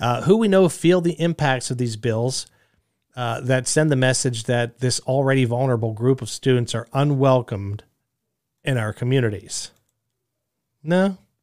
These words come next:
no, it seems to me that you're the one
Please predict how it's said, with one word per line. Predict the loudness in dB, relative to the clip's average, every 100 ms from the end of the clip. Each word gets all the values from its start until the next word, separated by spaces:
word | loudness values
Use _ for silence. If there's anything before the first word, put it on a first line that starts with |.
| _ _ _ _ -4
no, | 0 2 2
it | 0
seems | 2 2 0
to | -2
me | 0 0
that | 0 -2
you're | -2 0 2
the | 2
one | 2 0 -2 -6